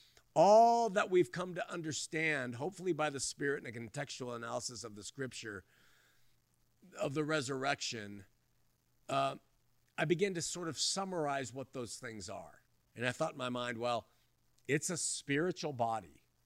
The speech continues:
Right then and there, it's a spiritual body. That which is laid in the ground, it, Paul likens to a seed. That which rises up in the resurrection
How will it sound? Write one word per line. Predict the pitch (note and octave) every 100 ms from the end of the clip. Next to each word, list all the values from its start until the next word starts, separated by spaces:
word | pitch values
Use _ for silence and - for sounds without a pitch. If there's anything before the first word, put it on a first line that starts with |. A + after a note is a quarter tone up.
| _ _ _ _ _ - F2+ F2
Right | A#2+ D#3+ G3+
then | E3 F3 F3
and | D#3+
there, | C#3 A#2+ E2 - - _ _
it's | B2+ -
a | G#2+
spiritual | - - B2 B2 C#3 - B2+
body. | A2 F2+ - - _ _ _ _ _ _ _ _ - _ -
That | F#2 C#3+ F3 -
which | E3+ D#3 C3
is | A2
laid | G#2+ B2+ D3 E3
in | F3+
the | F3+
ground, | D3+ F3 F#3+ B2 F#2+ F2+ G2 _ _ _ _ _ _ _ _
it, | C#3+ C#3 -
Paul | B2 C3+ C3 B2+
likens | C3+ C#3 C#3 B2+ -
to | C#3 B2
a | B2+
seed. | - - D3 A#2+ D#2+ - - _ _ _ _ _ _ - _ -
That | C#3 E3 -
which | E3+ D#3+ -
rises | D3+ E3 D#3+ D3 C3+
up | D#3+ -
in | D#3
the | D3+
resurrection | D#3 C#3+ D3+ D#3 - F3 F3+